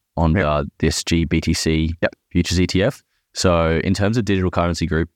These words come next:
Speaker 1: Grayscale is their cash cow at the moment, and they've got a bit to pay out in terms of their Gemini lawsuit.
Speaker 2: Yeah, it's an interesting one.
Speaker 1: We won't, we won't get too far
Speaker 2: Sidebar.
Speaker 1: into
Speaker 2: Yeah.
Speaker 1: that. Essentially, the court argued that the S E C failed to give reason for the rejection.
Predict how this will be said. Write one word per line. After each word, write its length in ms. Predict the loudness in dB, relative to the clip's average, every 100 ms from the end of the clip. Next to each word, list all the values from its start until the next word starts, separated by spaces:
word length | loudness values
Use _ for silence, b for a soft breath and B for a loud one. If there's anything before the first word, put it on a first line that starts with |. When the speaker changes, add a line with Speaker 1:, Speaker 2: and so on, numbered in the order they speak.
| -4
Speaker 1:
Grayscale 480 | 0 0 0 0 0
is 220 | 0 -2
their 140 | -2 -4
cash 260 | -2 -4
cow 180 | -2 -2
at 80 | -2
the 60 | 0
moment, 300 | 0 -2 -4 -2
and 120 | 0
they've 140 | 0
got 120 | -2
a 40 | -2
bit 240 | -2 -4
to 100 | -2
pay 280 | -2 0 0
out 220 | 0 -4 _ _ _ _ _
in 100 | -2 -2
terms 360 | 0 0 0
of 420 | 0 -2 -6 -14 -16 -4
their 140 | -4
Gemini 500 | 0 0 0 0 -2 -2
lawsuit. 400 | -4 -2 -2 -4 _ _ -4
Speaker 2:
Yeah, 200 | -2 0
it's 80 | 0
an 100 | -2
interesting 340 | -2 -4 -2 -2
one. 140 | -2
Speaker 1:
We 120 | -2 0
won't, 200 | 0 0
we 100 | -2
won't 160 | -2 -2
get 140 | -4
too 140 | -2 -2
far 160 | -2
Speaker 2:
Sidebar. 300 | -4 -4 -6 -8 _
Speaker 1:
into 180 | -6 -2
Speaker 2:
Yeah. 60 | 0
Speaker 1:
that. 180 | -2 _ _ -4
Essentially, 400 | 0 0 0 -2
the 80 | -2
court 300 | -2 0 0
argued 380 | 0 0 0 0
that 100 | 0
the 100 | 0
S 140 | -2 -2
E 20 |
C 140 | -2
failed 420 | -2 0 0 0
to 100 | -2
give 460 | -4 0 0 0 -4 -2
reason 240 | 0 0
for 120 | 0
the 60 | 0
rejection. 540 | 0 -2 -2 -2 -4